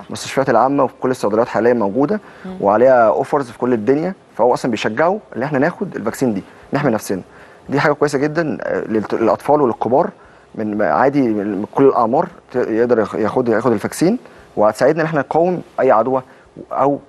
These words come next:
Speaker 2: و-، بس في، بس ايه، انا حابب اوضح نقطه هنا مهمه جدًا.
Speaker 1: مم.
Speaker 2: ان انا اخد فاكسين ده مش معناه ان انا مش هيجيلي برد. لا.
Speaker 1: ايوه.
Speaker 2: اه، دي نقطه مهمه جداً.
Speaker 1: بسمعها. انا
Speaker 2: اه.
Speaker 1: جالي bird ليه؟ ده انا لسه واخد الفاكسين في اول الشتاء.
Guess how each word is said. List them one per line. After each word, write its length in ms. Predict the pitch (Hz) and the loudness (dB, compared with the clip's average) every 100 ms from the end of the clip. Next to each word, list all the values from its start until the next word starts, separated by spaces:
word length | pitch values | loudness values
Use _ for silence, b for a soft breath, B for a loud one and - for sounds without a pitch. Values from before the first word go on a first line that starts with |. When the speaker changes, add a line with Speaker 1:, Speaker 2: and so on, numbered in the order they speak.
| - _ - | -20 _ -4
Speaker 2:
و-، 200 | 113 98 | -2 -2
بس 180 | 117 | -6
في، 100 | - | -2
بس 240 | 156 160 - | 0 0 -2
ايه، 180 | 156 117 | -2 0
انا 160 | 107 | 0
حابب 240 | - 147 143 | 0 0 2
اوضح 280 | 143 139 | 0 -2
نقطه 240 | 131 135 135 | -6 -4 0
هنا 80 | 131 | 0
مهمه 220 | 120 117 | 0 -2
جدًا. 160 | 92 190 | -4 -8
Speaker 1:
مم. 120 | 185 175 - - - B B B B B _ _ _ - | -14 -14 -20 -20 -20 B B B B B _ _ _ -2
Speaker 2:
ان 140 | 120 156 | 0 2
انا 160 | 180 | 2
اخد 320 | - 160 117 | 0 -2 -2
فاكسين 440 | 113 - - 226 226 - | -2 -2 -2 -2 -2 -6
ده 100 | - | -2
مش 180 | 147 - | 0 0
معناه 260 | 139 151 - | 0 2 0
ان 160 | 135 | 0
انا 180 | 170 247 - _ - | 0 -2 -6 _ -10
مش 100 | - | -4
هيجيلي 180 | 113 139 | 0 4
برد. 180 | 117 98 - - _ _ _ _ _ - | 4 2 -6 -20 _ _ _ _ _ -10
لا. 120 | 180 180 | -6 -4
Speaker 1:
ايوه. 180 | 185 | -4
Speaker 2:
اه، 600 | 180 180 180 175 175 110 113 | -4 -4 -6 -6 -2 0 2
دي 100 | 131 | 2
نقطه 180 | 139 | 2
مهمه 160 | 131 135 | 2 4
جداً. 260 | 127 165 - | 2 0 -4
Speaker 1:
بسمعها. 580 | 196 - 240 - - 175 - - - - - B - | -4 0 -2 -2 -10 -14 -18 -20 -20 -20 -20 B 0
انا 140 | - | 2
Speaker 2:
اه. 40 | |
Speaker 1:
جالي 280 | 254 277 277 | 4 2 0
bird 240 | 240 254 247 | 0 0 2
ليه؟ 160 | 254 | 2
ده 60 | 220 | 2
انا 100 | 226 | 0
لسه 180 | 247 277 | 0 0
واخد 160 | 277 | 0
الفاكسين 360 | 233 214 - 247 | -2 -4 -6 -4
في 100 | 240 | -2
اول 140 | 220 | -2
الشتاء. 320 | 208 - 180 | -4 -10 -14